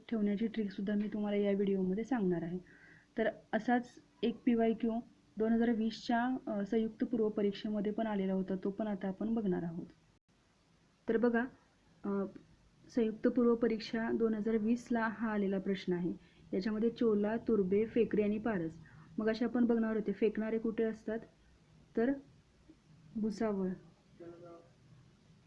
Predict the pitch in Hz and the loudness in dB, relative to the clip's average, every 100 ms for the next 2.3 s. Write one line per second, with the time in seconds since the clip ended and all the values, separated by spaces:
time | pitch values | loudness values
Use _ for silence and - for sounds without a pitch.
0 | _ _ _ _ _ - _ _ _ _ | _ _ _ _ _ -20 _ _ _ _
1 | _ - - - 233 240 254 262 240 262 | _ -14 -12 -2 2 4 6 6 6 4
2 | 247 269 | 6 4